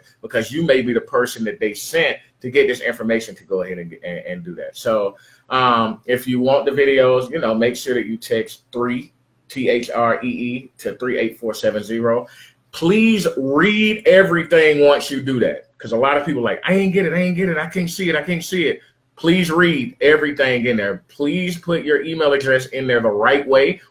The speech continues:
or you won't get an email, right? Please put your right name in, 'cause people that don't have names won't get an email. You can't get the information,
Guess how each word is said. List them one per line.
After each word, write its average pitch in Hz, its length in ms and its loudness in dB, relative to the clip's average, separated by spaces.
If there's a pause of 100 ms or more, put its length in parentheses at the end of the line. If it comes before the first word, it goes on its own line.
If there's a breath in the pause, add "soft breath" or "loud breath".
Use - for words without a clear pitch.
(120 loud breath)
or 185 140 0
you 180 120 2
won't 165 220 2
get 160 100 4
an 156 140 2
email, 107 420 -2
right? 143 320 0 (280 loud breath)
Please 175 400 -2
put 156 280 0
your 135 180 4
right 143 340 2
name 147 340 2
in, 156 160 0
'cause 143 160 -14
people 147 340 -6
that 107 120 -6
don't 123 220 -4
have 127 240 -2
names 131 320 -6
won't 110 260 -6
get 123 120 -4
an 139 200 -8
email. 123 440 0
You 104 120 -12
can't 117 380 -6
get 123 140 -4
the 120 80 -8
information, 127 600 -4